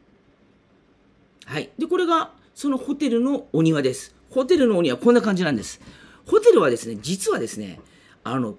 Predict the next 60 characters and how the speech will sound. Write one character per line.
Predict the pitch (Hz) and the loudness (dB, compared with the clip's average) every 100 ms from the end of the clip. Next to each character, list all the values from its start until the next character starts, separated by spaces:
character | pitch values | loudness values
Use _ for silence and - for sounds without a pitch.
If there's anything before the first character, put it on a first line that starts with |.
| _ | _
美 | - 240 | -2 -2
術 | 381 539 - - | -2 -8 -10 -8
館 | 302 320 311 | -4 -4 -4
が | 311 415 - _ - | -4 -4 -8 _ -4
運 | 196 220 220 | 0 2 2
営 | 214 208 | 0 -2
し | - | -6
て | 226 | -6
い | 226 | -4
る | 247 339 - - _ _ - | 0 0 0 -12 _ _ -14
ホ | 156 | -8
テ | 151 | -6
ル | 113 | -8
な | 101 | -10
ん | |
で | 92 | -14
す。 | - | -14
美 | 120 202 | -6 -4
術 | 254 339 | -4 -4
館、 | 349 - | -6 -6
美 | 170 | -6
術 | 277 349 | -4 -4
館 | - 180 | -6 -6
の | 123 | -6
敷 | - - 214 | -8 -10 -8
地 | 226 | -6
の | 202 | -6
隣 | - 220 294 330 | -4 0 2 2
の | 339 | 0
敷 | 320 - 277 | -2 -6 -8
地 | - 254 | -4 -4
に | 233 | -4
あ | - | -4
り | 143 | -4
ま | 123 | -6
す。 | - - _ _ - _ | -8 -16 _ _ -20 _
な | 233 349 | -4 -2
の | 302 | -2
で | 110 | -4
で | 104 | -8
す | - 107 | -10 -14
ね、 | 98 - _ _ - | -14 -16 _ _ -8
い | 220 | -4
ろ | 311 392 | -4 -4
ん | |
な | 392 277 | -6 -6
美 | 165 214 | -2 -2
術 | 277 269 | -4 -6
品 | 247 254 226 | -4 -2 0
が | 202 185 - _ _ | 0 -2 -4 _ _
置 | 170 180 | 0 2
い | |
て | 151 | 0
あ | |
り | 123 | -2
ま | 107 | -6
し | - | -14
た。 | - _ _ _ | -20 _ _ _
は | - - | -16 -12
い。 | 120 | -12